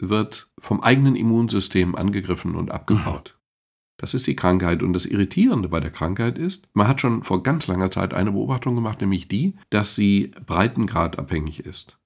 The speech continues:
Speaker 1: Das heißt, je näher du am Äquator lebst, desto unwahrscheinlicher ist, dass du M S kriegst. Und je weiter weg du vom Äquator lebst, desto wahrscheinlicher ist es.
Speaker 2: Wow.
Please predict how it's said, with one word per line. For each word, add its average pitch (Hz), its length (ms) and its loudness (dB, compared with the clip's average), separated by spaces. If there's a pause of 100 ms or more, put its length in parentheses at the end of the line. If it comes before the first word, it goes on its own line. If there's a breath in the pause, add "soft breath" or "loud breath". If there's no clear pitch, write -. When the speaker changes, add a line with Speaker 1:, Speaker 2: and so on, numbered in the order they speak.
Speaker 1:
Das - 140 -2
heißt, 123 300 2 (360 soft breath)
je 98 180 4
näher 110 360 6
du 139 160 2
am 101 140 -2
Äquator 110 500 2
lebst, 87 400 0
desto 107 220 0
unwahrscheinlicher 107 720 2
ist, 117 180 -6
dass 98 160 -4
du 101 120 0
M 92 160 -2
S 92 200 -4
kriegst. - 480 -10 (140)
Und 101 100 -2
je 90 140 2
weiter 101 220 4
weg 135 160 2
du 147 100 0
vom 131 200 2
Äquator 120 440 2
lebst, 131 240 0
desto 127 260 0
wahrscheinlicher 104 560 0
ist 76 160 -4
es. 104 60 2
Speaker 2:
Wow. 104 380 0